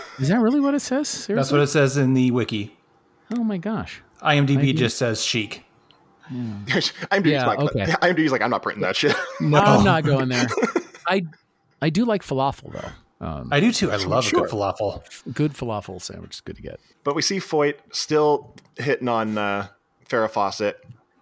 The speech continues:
Speaker 1: and he's, he's so mad at these, these damn cannonballers, but he thinks they're Hell's Angels at this point.
Speaker 3: <laughs>
Speaker 1: And he's like, "You know, I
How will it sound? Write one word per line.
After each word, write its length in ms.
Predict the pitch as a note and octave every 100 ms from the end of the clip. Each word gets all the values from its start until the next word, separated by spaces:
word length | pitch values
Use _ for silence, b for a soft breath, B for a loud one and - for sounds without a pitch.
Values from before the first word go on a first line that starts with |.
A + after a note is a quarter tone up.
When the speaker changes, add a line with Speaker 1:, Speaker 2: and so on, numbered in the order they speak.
| _ -
Speaker 1:
and 120 | G2
he's, 160 | G2+
he's 260 | A#2 G2+ G#2
so 240 | - C#3
mad 280 | C3+ A#2 A2+
at 60 | G2+
these, 400 | G2+ F2 - -
these 220 | G#2 F#2
damn 340 | - G#2+ G#2 G2
cannonballers, 920 | - G2+ G2 F#2 F2 F2+ F2 F2 - B B B
but 120 | A#2
he 100 | A#2+ F3
thinks 220 | G#3 -
they're 240 | B2+ G2+
Hell's 240 | F2+ B2+ A#2
Angels 480 | C3+ B2+ D#2 - -
at 100 | -
this 160 | F#2+ -
point. 300 | F2+ E2+ -
Speaker 3:
<laughs> 40 | - - - A3+ A3 - C#3+ - _ _ _ _ - B B B A2+
Speaker 1:
And 100 | B2
he's 180 | A#2
like, 200 | A2+ G2
"You 60 | F2
know, 60 | F2
I 160 | A#2